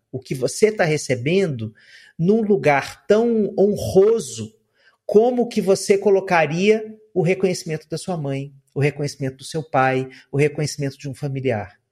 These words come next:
Então, eu acho que no Brasil e em outras culturas tão familistas como a nossa, a gente precisa tomar esse cuidado, porque senão a gente vai pra rede, a gente vai pro mundo, se abre,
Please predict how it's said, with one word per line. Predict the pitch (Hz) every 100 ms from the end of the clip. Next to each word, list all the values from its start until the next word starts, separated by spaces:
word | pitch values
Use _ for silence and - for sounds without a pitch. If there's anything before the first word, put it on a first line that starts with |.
| _ _ _
Então, | 127 92
eu |
acho | 143 143
que | -
no | 170
Brasil | 170 170 139 123 175 220 214 - - _ -
e | 143 131
em | 131
outras | 143 135 -
culturas | - 113 131 127 113 -
tão | - 147
familistas | - 131 131 127 131 135
como | - 131 127
a |
nossa, | 131 170 - - -
a | -
gente | 147 170
precisa | - 208 - - 208 226
tomar | 240 233 214
esse | 196
cuidado, | - 208 143 123 120 -
porque | 139 -
senão | 165 - 170 139 143 180 - - -
a | - 147
gente | 160 175 151
vai | 135 175 247
pra | 254 220
rede, | 135 160 180 180 196
a | -
gente | 160 -
vai | 156 180 226
pro | 254 247
mundo, | 202 160 185 208 214 -
se | - - - 233
abre, | 175 190 180 220 233